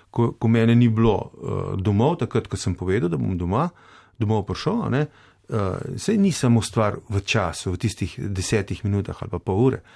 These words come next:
a ne, ampak čas je v te-, eh, pro-, problem je v tem, ne, da seveda, da, da se žena ni čutila slišano in upoštevano, a ne. In jaz sem jo dejansko šele na eni od, eh, prvih Imago delavnic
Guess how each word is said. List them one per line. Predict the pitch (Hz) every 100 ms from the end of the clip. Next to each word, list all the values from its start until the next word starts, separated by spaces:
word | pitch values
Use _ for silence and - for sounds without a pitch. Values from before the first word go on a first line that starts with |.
| -
a | - 98
ne, | 95 - - _
ampak | 104 98 92 - -
čas | - 113 -
je | 101
v |
te-, | 127 127
eh, | - 104
pro-, | - 113 110
problem | - 110 113
je | 104
v | 95
tem, | 143
ne, | 127 104
da | 101
seveda, | 117 104 98
da, | 95 - - - _ -
da | 110 95
se | - 104 95
žena | 101 107 104
ni | 107
čutila | 101 110 - 90
slišano | - 185 - 92 80
in | 92
upoštevano, | 98 101 - - 220 87 82 85 _ _ _ -
a |
ne. | 98 131 - - - _ _ _
In | 127 104 -
jaz | 120 127
sem | 139
jo | 135 151
dejansko | - 107 107 160 202 - 117
šele | - 113 104 -
na | - 98 87 - _ _ _ _
eni | 123 123 139
od, | 101 90 - _ _ _ -
eh, | - - - _
prvih | - 139 131 110
Imago | 120 110 139 160
delavnic | 117 107 143 185 170 -